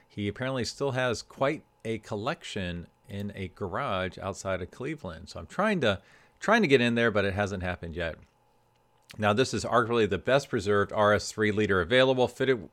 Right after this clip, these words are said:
with its numbers matching engine and gearbox, finished in correct Grand Prix white with striking gold lettering over a midnight leatherette interior. Now, it has the very cool gold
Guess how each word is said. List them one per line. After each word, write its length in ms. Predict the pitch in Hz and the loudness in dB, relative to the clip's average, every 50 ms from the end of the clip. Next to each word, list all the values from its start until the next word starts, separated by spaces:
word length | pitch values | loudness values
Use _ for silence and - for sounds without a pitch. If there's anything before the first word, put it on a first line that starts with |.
| _ - | _ -6
with 180 | 104 107 107 - | -2 -2 -2 0
its 200 | 104 95 - - | -2 -4 -2 -4
numbers 340 | 113 117 131 135 135 107 - | -4 -4 0 0 0 0 0
matching 340 | 117 113 110 - - 110 101 | 0 -2 -2 -2 -4 -8 -6
engine 480 | 76 113 110 101 101 110 104 101 95 - - - _ _ _ - | -4 -4 -4 -2 -2 -2 -2 -2 -4 -8 -14 -20 _ _ _ -4
and 300 | - 135 165 185 165 120 | 0 0 2 2 2 2
gearbox, 600 | 117 101 90 85 87 92 87 87 87 - - - | 2 2 2 2 2 2 0 0 -2 -4 -12 -10
finished 340 | - 123 117 110 104 - - | -4 -2 -2 -2 -2 -4 -8
in 60 | 101 | -8
correct 420 | - - 113 104 101 101 _ - - _ - 98 | -6 0 0 0 0 0 _ -20 -20 _ -18 -12
Grand 300 | 85 104 107 117 143 147 | -4 -2 0 0 0 -2
Prix 220 | - - 147 135 | -2 0 0 0
white 380 | 123 101 98 98 95 98 95 - - - - - _ _ _ | 2 2 2 2 2 2 -2 -6 -16 -20 -20 -20 _ _ _
with 140 | - 95 - | -8 -8 -8
striking 480 | - - 123 120 110 - 117 104 92 85 | -6 -2 0 0 0 0 -2 -6 -2 2
gold 260 | 113 131 165 190 160 | 4 4 4 6 6
lettering 480 | 143 123 113 117 113 107 110 110 107 - _ | 6 4 6 4 2 2 0 -2 -4 -8 _
over 280 | - 117 113 110 117 - | 0 0 0 2 0 0
a 120 | - 104 | 0 0
midnight 560 | 95 98 110 127 131 131 127 127 127 123 - - | 0 0 -2 -2 -2 -2 -2 -2 -2 -4 -6 -4
leatherette 480 | 101 98 110 110 117 110 110 107 104 | -2 0 0 2 2 2 2 2 0
interior. 920 | - 104 92 80 - - - - 160 180 180 135 101 85 80 82 82 78 _ _ _ _ _ _ _ _ _ _ _ _ - | -2 -8 -8 -8 -8 -10 -6 -2 2 2 4 4 4 2 2 0 -2 -4 _ _ _ _ _ _ _ _ _ _ _ _ -8
Now, 140 | 98 95 | -6 -4
it 60 | 98 92 | -2 0
has 240 | 101 104 98 - | 0 0 -2 -2
the 80 | - 92 | -6 -4
very 260 | 78 107 107 110 107 | -2 0 2 2 0
cool 380 | 104 - - 113 107 101 95 - _ _ _ _ _ _ _ _ 107 | -2 -4 -6 -2 -2 -2 -2 -4 _ _ _ _ _ _ _ _ -14
gold 500 | - - 113 107 110 113 110 104 98 98 | -4 -2 0 2 4 2 2 0 -2 -6